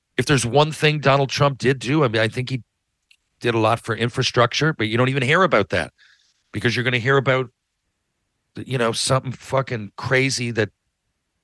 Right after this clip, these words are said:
is clickbait. And the same shit on the left. I don't give a fuck who Hunter Biden is. That doesn't really even matter, right? But that's all you'll hear, his laptop, his laptop.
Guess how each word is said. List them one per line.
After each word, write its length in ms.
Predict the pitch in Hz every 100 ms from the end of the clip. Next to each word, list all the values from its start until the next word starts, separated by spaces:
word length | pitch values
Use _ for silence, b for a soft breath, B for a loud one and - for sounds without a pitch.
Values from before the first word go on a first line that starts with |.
| _ _ _
is 160 | 113 101
clickbait. 600 | - 131 - - 78 - _ _ _ _ _ _ _ _ -
And 200 | 104 107
the 60 |
same 240 | 101 139 139
shit 260 | - 131
on 120 | 123 113
the 80 |
left. 320 | 104 107 85 -
I 80 | 165
don't 160 | 214
give 200 | - 208
a 60 | 160
fuck 360 | - 165 170
who 160 | - 135
Hunter 340 | 120 143 135
Biden 400 | 123 107 135 117
is. 320 | 123 156 170 87
That 140 | 135
doesn't 280 | 170 175 -
really 200 | 160 170
even 240 | 165 156
matter, 380 | 151 180 190 90 - b _ _ _ _ _ _ -
right? 240 | 135 202
But 140 | - 139
that's 160 | 156
all 200 | 170 180
you'll 140 | 180 175
hear, 260 | 156 175
his 120 | 131 123
laptop, 420 | 160 156 120 113
his 120 | 113
laptop. 460 | 151 160 143 92